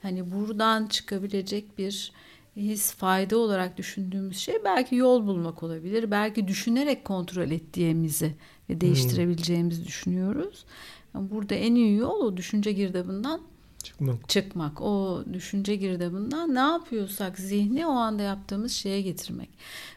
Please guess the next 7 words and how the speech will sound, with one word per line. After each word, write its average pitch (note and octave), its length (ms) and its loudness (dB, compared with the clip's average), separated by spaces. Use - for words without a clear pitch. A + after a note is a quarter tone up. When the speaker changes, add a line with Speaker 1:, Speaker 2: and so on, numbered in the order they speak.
Speaker 1:
Böylelikle A3 560 4
bir C4+ 160 6
nefes G3+ 360 2
aralığı F#3 400 0
olacak A#3 540 -4
ve G#3+ 200 0
o B3 320 6